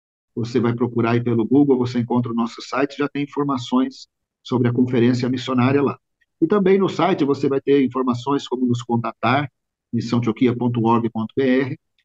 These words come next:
de tal maneira que você vai fazer perguntas e eles vão te encaminhar, se é pra Escola Ministerial Antioquia ou se é para a própria agência missionária, eles vão, eles vão te encaminhar, é, nessas,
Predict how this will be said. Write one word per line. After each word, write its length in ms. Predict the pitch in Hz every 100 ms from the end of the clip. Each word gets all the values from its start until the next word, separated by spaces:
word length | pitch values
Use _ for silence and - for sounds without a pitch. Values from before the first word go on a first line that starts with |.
| _ _
de 100 | 123
tal 200 | 123 127
maneira 300 | 127 120 123
que 100 | 123
você 180 | 127 120
vai 160 | 123 123
fazer 220 | 120 127
perguntas 500 | 151 139 143 170 170
e 60 |
eles 120 | 170 143
vão 120 | 160
te 100 | 160
encaminhar, 440 | 160 156 147 117
se 100 | 110
é 60 | 120
pra 100 | 127
Escola 340 | 123 127 123
Ministerial 440 | 120 120 120 113 113
Antioquia 440 | 143 - 160 156
ou 60 | 117
se 160 | -
é 60 | 117
para 240 | 120 120
a 40 | 226 _ _ 123
própria 320 | 117 113 120
agência 340 | 113 117 113 120
missionária, 500 | 123 139 131 131 143
eles 160 | 147
vão, 160 | 120 135 - _ _ _ -
eles 140 | 117
vão 160 | 117 120
te 120 | 120
encaminhar, 540 | 120 120 120 110 120 120
é, 180 | 117 113 -
nessas, 500 | 113 120 120 120 -